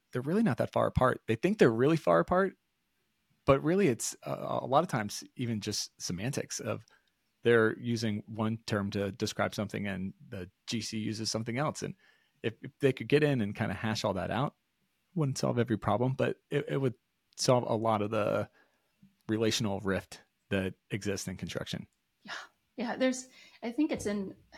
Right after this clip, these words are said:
Speaker 2: I, I study a ton of psychology and neuroscience and all that. And I think, I think it's within social,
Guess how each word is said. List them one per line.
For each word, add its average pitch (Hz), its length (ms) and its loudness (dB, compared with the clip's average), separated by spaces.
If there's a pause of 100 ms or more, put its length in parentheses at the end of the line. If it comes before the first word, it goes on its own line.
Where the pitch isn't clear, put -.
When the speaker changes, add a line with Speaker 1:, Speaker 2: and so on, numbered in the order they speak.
(300)
Speaker 2:
I, 196 260 -8
I 196 40 -8
study 214 360 -2
a 196 40 -4
ton 233 200 -4
of 202 100 -6
psychology 165 560 -4
and 160 100 -2
neuroscience 160 540 -6
and 160 100 -6
all 156 100 -6
that. 160 120 -6
And 165 80 -8
I 170 60 -8
think, 226 260 -4
I - 380 -20
think 254 140 0
it's 277 140 -4
within 185 240 -4
social, 165 400 -8